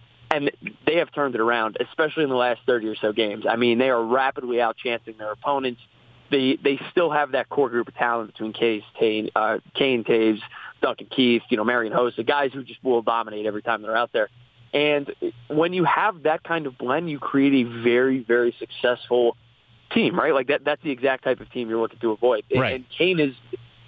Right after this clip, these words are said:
Speaker 1: Kane is the biggest driver of that, right? Like, a, a lot of people talk about how important Taves is to the organization and how great he is defensively, and those are all very real things. But l-, let's be honest about one thing here. Jonathan Taves, for as elite as he is defensively, and he is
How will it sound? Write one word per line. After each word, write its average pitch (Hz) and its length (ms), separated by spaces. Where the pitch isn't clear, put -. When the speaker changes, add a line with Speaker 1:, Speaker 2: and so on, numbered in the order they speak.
Speaker 1:
Kane 226 180
is 175 120
the 156 60
biggest 151 260
driver 117 360
of 98 60
that, 107 200
right? 139 200
Like, 147 140
a, 120 180
a - 20
lot 160 180
of 175 60
people 143 220
talk 143 200
about 135 220
how 143 160
important 131 400
Taves 127 300
is 123 160
to 127 40
the 127 120
organization 117 800
and 104 100
how 123 200
great 120 260
he 117 80
is 110 80
defensively, 127 420
and 120 80
those 135 160
are 156 80
all 139 120
very 123 260
real 120 260
things. 143 380
But 139 160
l-, 151 180
let's 165 180
be 175 120
honest 151 220
about 131 140
one 131 120
thing 131 200
here. 113 260
Jonathan 170 380
Taves, 156 360
for 147 200
as 139 120
elite 156 340
as 180 160
he 160 140
is 147 80
defensively, 131 480
and 127 100
he 151 200
is 131 180